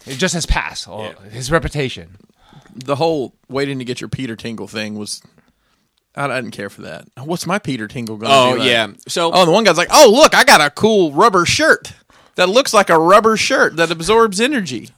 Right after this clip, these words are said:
Speaker 2: We'll get to
Speaker 3: But
Speaker 2: him.
Speaker 3: it's a rubber shirt.
Speaker 2: We'll get to him. But, um,
Speaker 3: There's
Speaker 2: I
Speaker 3: a lot easier way to tell that story without having him in a
Speaker 1: That
Speaker 3: rubber
Speaker 1: was,
Speaker 3: shirt.
Speaker 2: One thousand percent. And
Speaker 1: you
Speaker 2: I
Speaker 1: can
Speaker 2: learned
Speaker 1: just
Speaker 2: some-
Speaker 1: cut him the fuck out.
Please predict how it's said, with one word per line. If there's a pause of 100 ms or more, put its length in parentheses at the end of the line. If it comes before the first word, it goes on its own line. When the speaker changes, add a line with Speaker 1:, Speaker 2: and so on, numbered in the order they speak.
(100)
Speaker 2:
We'll
get
to
Speaker 3:
But
Speaker 2:
him.
Speaker 3:
it's
a
rubber
shirt.
Speaker 2:
We'll
get
to
him. (640)
But,
um,
Speaker 3:
There's
Speaker 2:
I
Speaker 3:
a
lot
easier
way
to
tell
that
story
without
having
him (340)
in
a
Speaker 1:
That
Speaker 3:
rubber
Speaker 1:
was,
Speaker 3:
shirt.
Speaker 2:
One
thousand
percent.
And
Speaker 1:
you
Speaker 2:
I
Speaker 1:
can
Speaker 2:
learned
Speaker 1:
just
Speaker 2:
some-
Speaker 1:
cut
him
the
fuck
out.